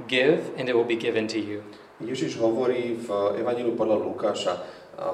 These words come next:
Speaker 2: „Dávajte a bude vám dané.“
Speaker 1: So my first point is this.
Speaker 2: Takže prvé, čo chcem povedať, je toto.
Speaker 1: Christ, the head of the body, gave so that the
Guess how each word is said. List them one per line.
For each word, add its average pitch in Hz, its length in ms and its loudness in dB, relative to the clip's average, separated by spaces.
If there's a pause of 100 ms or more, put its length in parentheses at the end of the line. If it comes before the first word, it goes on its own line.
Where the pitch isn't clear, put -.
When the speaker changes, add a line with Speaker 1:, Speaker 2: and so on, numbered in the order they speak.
(320)
Speaker 2:
„Dávajte 127 720 4
a - 80 2
bude 107 320 2
vám 95 240 4
dané.“ 90 320 0 (520)
Speaker 1:
So - 120 0
my 131 120 10
first 156 320 10
point 143 240 2
is 117 160 -4
this. - 480 -6 (960)
Speaker 2:
Takže 101 240 -10 (240)
prvé, - 240 2
čo - 80 -2
chcem - 160 -4
povedať, 107 400 0
je - 80 -
toto. - 480 4 (400)
Speaker 1:
Christ, 151 560 4
the 120 80 6
head 127 240 8
of 151 80 8
the 170 80 4
body, 117 560 2
gave 120 560 0
so - 240 -4
that 117 80 2
the - 80 -2